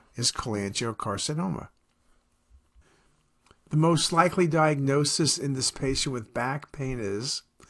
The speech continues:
well, what are we looking at? We're looking at a C T A of the, uh, chest and a C T A in the head and neck region.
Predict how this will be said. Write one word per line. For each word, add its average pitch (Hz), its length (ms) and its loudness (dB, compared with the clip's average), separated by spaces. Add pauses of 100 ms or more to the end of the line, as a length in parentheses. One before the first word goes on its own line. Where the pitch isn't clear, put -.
(340)
well, 180 240 2
what 180 300 0
are 262 60 2
we 196 160 0
looking 135 560 -2
at? - 240 -10
We're 143 160 -4
looking 190 400 -2
at 143 100 -2
a 135 60 0
C 156 320 0
T 143 320 0
A 123 320 -2 (500)
of 131 380 -4
the, 120 280 -2
uh, 101 200 -4 (260)
chest - 720 2 (520)
and 156 380 -2
a 127 80 -6
C 147 280 0
T 135 300 -2
A 120 180 -2
in 113 260 -6
the 113 80 -6
head 120 240 -6
and 113 100 -4
neck 107 240 -6
region. 101 540 -8